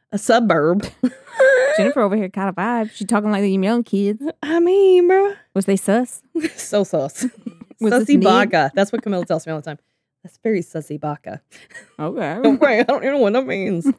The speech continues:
Speaker 2: <laughs>
Speaker 1: His parents were Michael and Ellen Heidnik. He had one younger brother named Terry. So Gary and Terry.
Speaker 2: Cute.
Speaker 1: But they said their childhood was marked by frequent beatings by their father.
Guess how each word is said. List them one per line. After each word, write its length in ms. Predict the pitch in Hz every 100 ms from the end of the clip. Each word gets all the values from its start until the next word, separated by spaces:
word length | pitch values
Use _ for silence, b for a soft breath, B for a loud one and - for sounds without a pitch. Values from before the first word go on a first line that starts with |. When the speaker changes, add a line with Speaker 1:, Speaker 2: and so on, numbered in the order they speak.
| 466 -
Speaker 2:
<laughs> 260 | 640 -
Speaker 1:
His 120 | 233
parents 440 | - 208 220 233 -
were 180 | 196 185
Michael 420 | 175 170 202 196
and 220 | 208 220 -
Ellen 280 | 156 160
Heidnik. 520 | 175 208 190 - 71 _ _ _ _
He 140 | _ 254
had 240 | 302 269
one 340 | 214 202 208 214 -
younger 380 | 190 196 202
brother 300 | 175 170 175
named 320 | 175 147 170 160
Terry. 320 | 165 - 156
So 180 | - 208
Gary 320 | 160 160 233
and 80 | 440
Terry. 440 | 170 131 165 254 _ _ _ _ _ _
Speaker 2:
Cute. 640 | _ 185 147 151 180 220 - 240 _
Speaker 1:
But 180 | 269 294
they 100 | 285
said 200 | - 254
their 100 | 240
childhood 440 | 226 226 208 196
was 180 | 196 185
marked 200 | 185 185
by 120 | 180
frequent 440 | 180 247 226 233 -
beatings 360 | 170 160 165
by 160 | - 151
their 140 | 160
father. 480 | 160 180 170 135 107